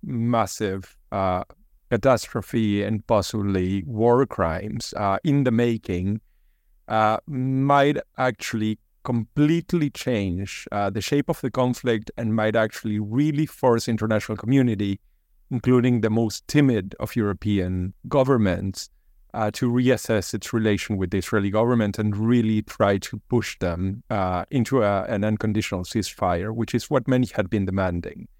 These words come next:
Um, this is really not a matter of the week ahead. This is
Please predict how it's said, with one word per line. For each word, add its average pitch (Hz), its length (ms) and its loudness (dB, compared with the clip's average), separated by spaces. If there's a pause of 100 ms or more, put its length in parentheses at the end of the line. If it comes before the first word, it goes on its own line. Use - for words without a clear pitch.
(440)
Um, 110 840 0
this 156 360 4
is 127 480 -2
really 113 640 0
not 123 360 2
a 127 80 -8
matter 123 320 2
of 113 160 -2
the 127 100 -2
week 120 240 0
ahead. 120 360 2
This 117 140 2
is 117 140 -4